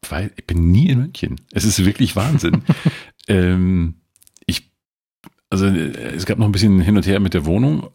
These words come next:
Speaker 1: aber seit das hin und her weg ist, war ich, glaub ich, einmal in München im
Speaker 2: Mhm.
Speaker 1: letzten halben Jahr, zweimal, ich weiß es nicht, lächerlich wenig. Ähm, und eigentlich immer nur zum,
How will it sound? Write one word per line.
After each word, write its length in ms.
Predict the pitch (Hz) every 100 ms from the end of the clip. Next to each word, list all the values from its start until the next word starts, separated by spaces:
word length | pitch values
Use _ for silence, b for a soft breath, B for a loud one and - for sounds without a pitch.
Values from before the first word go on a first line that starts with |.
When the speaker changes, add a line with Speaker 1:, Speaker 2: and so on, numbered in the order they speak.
| _ - -
Speaker 1:
aber 320 | - 92 80 92
seit 280 | 82 92
das 260 | 107 92 -
hin 220 | 90 90
und 120 | 110
her 140 | 101 80
weg 160 | 131
ist, 240 | - 78 -
war 140 | 90
ich, 80 | 92
glaub 180 | 101 101
ich, 260 | 117 - _ _ _ _ _ _ _ _ _ _ _ _ _ _
einmal 360 | 78 76 82 139 160
in 120 | 98
München 400 | 107 117 - 131
im 80 | 107
Speaker 2:
Mhm. 60 | 98
Speaker 1:
letzten 300 | 104 101 85
halben 260 | 101 95
Jahr, 240 | 92 127 135
zweimal, 400 | - 71 82 131
ich 140 | - -
weiß 200 | 64 -
es 80 |
nicht, 180 | 73 67
lächerlich 380 | 90 - 69 -
wenig. 320 | 71 69 - B B B B B B B
Ähm, 480 | 101 90 85 85 92 -
und 100 | 98
eigentlich 180 | 98 113
immer 140 | 117
nur 100 | 101
zum, 220 | 101 98